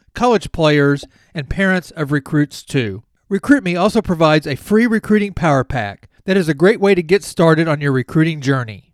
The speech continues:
You can sign up for both the Recruiting Power Pack and the new Recruit Me Monthly newsletter. Some of the features of the Recruit Me Monthly newsletter are that you get tips and advice from the Recruit Me three point oh athletic scholarship system,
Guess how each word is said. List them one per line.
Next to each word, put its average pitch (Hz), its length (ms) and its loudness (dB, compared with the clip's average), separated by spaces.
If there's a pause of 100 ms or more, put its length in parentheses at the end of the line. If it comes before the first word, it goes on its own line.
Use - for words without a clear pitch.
(140)
You 247 100 6
can 269 160 2
sign 185 220 0
up 180 120 -4
for 151 120 -4
both 156 180 2
the 143 100 -4
Recruiting 214 480 -4
Power 160 280 2
Pack 156 440 -2
and 151 140 -8
the 135 80 -6
new 185 240 2
Recruit 190 340 2
Me 175 140 -6
Monthly 165 380 -4
newsletter. 131 640 -4 (200)
Some 254 220 -2
of 294 60 -4
the 262 80 -2
features 214 360 0
of 180 100 2
the 170 60 4
Recruit 147 340 0
Me 208 100 -4
Monthly 196 340 -2
newsletter 135 640 0 (320)
are 170 120 2
that 165 180 -2
you 165 80 0
get 147 260 -4
tips - 300 0
and 202 120 -4
advice 151 520 2
from 156 160 -6
the 131 80 -8
Recruit 175 360 -6
Me 147 140 -8
three 190 220 -6
point 180 280 -4
oh 156 180 0
athletic 147 380 -2
scholarship 135 560 -8
system, 117 520 -14